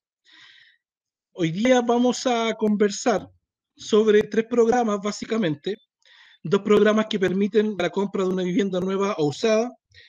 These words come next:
y también el subsidio de arriendo. Em, primero, comentarles que, em,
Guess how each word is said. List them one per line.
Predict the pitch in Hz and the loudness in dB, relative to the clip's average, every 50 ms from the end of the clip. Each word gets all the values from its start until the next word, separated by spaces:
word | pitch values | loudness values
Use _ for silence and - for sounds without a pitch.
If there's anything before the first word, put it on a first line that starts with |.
| - - - | -20 -12 -8
y | 196 | -4
también | 190 220 226 226 208 233 247 247 254 262 262 _ _ _ _ _ _ _ _ _ _ | 0 0 2 2 4 4 4 4 4 0 -4 _ _ _ _ _ _ _ _ _ _
el | - 214 214 | 4 4 4
subsidio | 208 208 226 196 - - - 226 214 214 208 220 208 202 | 4 2 -2 -4 -4 -2 0 0 2 4 6 6 6 8
de | 190 202 208 208 214 233 - | 8 8 8 8 6 4 0
arriendo. | 190 190 185 175 180 190 175 147 139 135 123 117 - 135 _ _ _ _ _ _ _ _ _ _ _ _ _ _ _ _ - 143 - - _ _ _ - _ _ _ _ _ _ _ _ - | 0 0 0 2 2 2 2 2 2 -2 -4 -8 -16 -18 _ _ _ _ _ _ _ _ _ _ _ _ _ _ _ _ -20 -20 -20 -20 _ _ _ -20 _ _ _ _ _ _ _ _ -6
Em, | - 185 170 170 170 175 170 170 170 170 170 175 196 202 - _ _ _ _ _ _ _ _ _ _ - | -2 0 2 2 2 0 0 -2 -2 -2 -2 -4 -6 -10 -16 _ _ _ _ _ _ _ _ _ _ -4
primero, | - 196 202 220 285 277 233 240 240 220 | -2 2 2 4 4 4 4 2 2 2
comentarles | 226 220 220 220 208 - 254 254 240 208 190 208 226 - - - - _ _ _ _ _ _ _ - | -2 -2 -2 -2 -4 -4 -4 -4 -4 -4 -6 -6 -6 -8 -10 -14 -18 _ _ _ _ _ _ _ -6
que, | - 208 208 233 247 240 - 185 180 180 180 175 175 175 170 170 | -2 0 0 0 -2 -4 -4 -2 -2 0 0 0 0 0 0 -2
em, | 170 170 170 170 175 175 | -2 -4 -4 -6 -8 -10